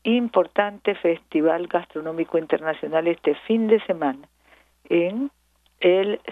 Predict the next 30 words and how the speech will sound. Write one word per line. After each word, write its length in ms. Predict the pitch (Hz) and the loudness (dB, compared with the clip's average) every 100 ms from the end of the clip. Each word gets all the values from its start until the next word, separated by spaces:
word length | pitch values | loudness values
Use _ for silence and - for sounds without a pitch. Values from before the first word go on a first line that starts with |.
| - | 0
Centro 300 | 175 175 175 | 0 0 0
de 60 | 170 | 0
Convenciones 760 | 165 160 156 - 170 175 185 _ _ _ _ | 0 0 -2 -2 -4 -12 -14 _ _ _ _
Olof 300 | - 190 185 - | -2 0 0 -2
Palme. 320 | 151 143 151 - | -4 -2 -8 -2
Ecuador, 720 | 180 - 170 160 170 196 185 | -2 -2 -2 0 2 0 0
Corea, 460 | - 151 180 202 147 | -2 2 2 2 0
Cuba, 340 | - 196 180 | -6 -4 -4
Bolivia, 480 | 156 156 170 196 170 | -2 0 0 2 2
El 100 | 160 | 2
Salvador, 600 | 175 156 160 156 175 196 - | -2 -2 -2 2 2 2 0
Guatemala, 580 | 147 143 151 156 196 170 | 0 0 -2 -2 -2 -6
Honduras, 400 | 160 185 196 175 | -4 0 2 0
Irán, 360 | 151 170 202 - - - | 0 -2 -4 -10 -16 2
Panamá, 360 | 180 170 175 202 | 2 2 -4 -4
Palestina, 580 | 190 170 - - 208 | -2 -4 -8 -4 0
Venezuela, 580 | 175 165 151 - 196 185 - | 0 0 -4 0 2 2 2
Taiwán, 540 | 170 156 156 180 196 | -4 -2 -4 -4 0
República 420 | 175 175 175 180 | 0 0 -2 2
Dominicana, 600 | 170 165 160 156 190 190 165 | 0 -2 -8 0 0 0 -2
Rusia, 460 | 170 214 - 233 - | 0 0 2 -2 -2
todos 400 | - 202 233 254 269 - _ _ _ _ - _ _ _ _ _ | 0 2 4 2 -2 -12 _ _ _ _ -20 _ _ _ _ _
presentes 720 | - 196 196 247 220 185 175 175 | 2 2 4 -2 -2 -4 -2 0
en 60 | |
este 240 | 180 - 180 | -2 -2 0
Festival 480 | 180 180 165 165 | 0 0 0 0
de 100 | 170 | 0
Gastronomía 760 | 165 151 - 175 165 175 226 247 | 0 0 -2 -12 -10 -4 0 0
y 120 | 240 | -2
Cultura 840 | - 247 240 - - 294 262 156 | -4 -2 -2 -4 0 2 2 0